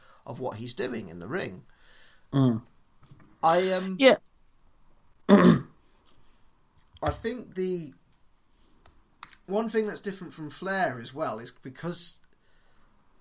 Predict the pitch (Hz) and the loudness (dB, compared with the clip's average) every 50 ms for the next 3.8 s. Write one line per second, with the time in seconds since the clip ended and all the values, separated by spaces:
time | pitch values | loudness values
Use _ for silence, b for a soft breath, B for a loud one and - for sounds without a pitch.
0 | _ _ _ _ _ _ 143 127 208 214 170 151 147 - 165 170 - 247 - 175 | _ _ _ _ _ _ -6 -2 0 0 0 0 -2 -4 -4 -6 -6 -4 -4 -2
1 | - 190 185 180 156 139 151 139 139 - - 135 147 156 135 120 113 - 151 156 | -2 -2 -2 -2 -2 -2 -2 -2 -4 -4 -4 -2 -2 -2 -2 -2 -6 -8 -10 -8
2 | 151 139 - 123 - - - 175 175 117 127 123 123 - 120 113 104 - - - | -8 -8 -8 -8 -8 -6 -6 -4 -6 -6 -8 -10 -10 -10 -10 -12 -10 -8 -8 -6
3 | 131 127 131 135 135 131 175 175 - 143 151 147 143 139 - | -6 -6 -8 -8 -8 -6 -6 -6 -6 -6 -8 -12 -14 -16 -18